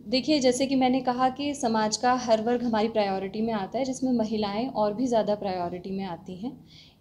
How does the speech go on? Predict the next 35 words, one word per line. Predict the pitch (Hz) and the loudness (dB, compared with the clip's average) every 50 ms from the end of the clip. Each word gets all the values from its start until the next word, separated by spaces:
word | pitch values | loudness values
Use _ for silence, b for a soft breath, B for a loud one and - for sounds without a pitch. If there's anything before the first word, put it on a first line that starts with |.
| _ - | _ -8
इसके | 240 240 - - 269 | -8 -8 -4 0 2
अंदर | 269 254 247 247 247 262 | 2 4 4 4 2 2
मेरा | 247 233 220 208 214 233 247 | 2 2 4 4 4 4 2
महिला | 247 247 247 233 233 | 2 0 2 2 2
होने | 233 226 220 214 214 214 | 2 2 2 0 0 0
के | 220 226 | 0 0
नाते | 220 208 196 202 - 285 | 0 -2 -2 -4 -4 -2
उनके | 320 277 240 233 240 | 0 0 0 0 -4
साथ | 220 - 220 202 202 202 202 - 220 - | -2 0 0 0 0 -2 -4 -12 -16 -4
कोई | - 214 220 | -2 -2 0
भी | 214 247 | 2 2
महिला | 240 233 220 208 208 214 | 2 2 2 0 0 0
परिवादी | 214 202 196 185 190 190 185 185 226 | 0 -2 -2 -2 -2 -4 -2 -2 -2
होती | 240 226 226 226 226 | -2 -2 -2 -2 -2
है | 240 247 | 0 0
या | 240 240 | 0 0
महिलाओं | 220 220 208 202 185 185 | 0 -2 -2 -4 -6 -6
से | 190 220 | -8 -8
संबंधित | 208 220 214 202 202 208 226 226 | -6 -6 -4 -4 -2 -4 -4 -4
मुद्दे | 214 196 180 175 202 226 | -4 -6 -4 -2 -2 0
होते | 226 214 196 - - 233 | 0 -2 -4 -6 -8 -6
हैं | 254 294 | -6 -6
तो | 294 - | -6 -8
उसमें | 277 - 226 - - 233 233 240 | -8 -8 -10 -6 -4 -2 -2 0
जो, | 226 233 240 240 247 240 | 0 2 4 4 4 2
अ, | - - - 196 190 185 185 180 190 - - - | 0 -2 -4 -4 -4 -4 -6 -8 -10 -12 -10 -6
शायद | - 233 214 214 240 254 | 0 2 4 4 4 4
मेरी | 254 254 247 254 | 2 2 2 2
understanding | 240 220 226 226 - 220 202 208 208 233 262 269 - - - - | 2 0 -2 -2 -2 -2 -2 -2 -2 -2 -2 -2 -4 -8 -16 -6
कुछ | - 302 302 - - | -6 -4 -4 -2 -2
बेहतर | 214 254 220 220 - 247 247 | 0 -2 -2 0 0 -2 0
हो | 240 262 269 | 0 -2 -2
सकती | 269 247 220 - - - 240 220 | 0 -2 -6 -4 -2 -2 -2 -2
है, | 208 220 214 202 180 202 - B B B B B B B B B B B - | 2 2 0 0 0 -4 -10 B B B B B B B B B B B -2
अ, | - 214 202 139 98 190 190 | 0 0 2 2 0 -2 -4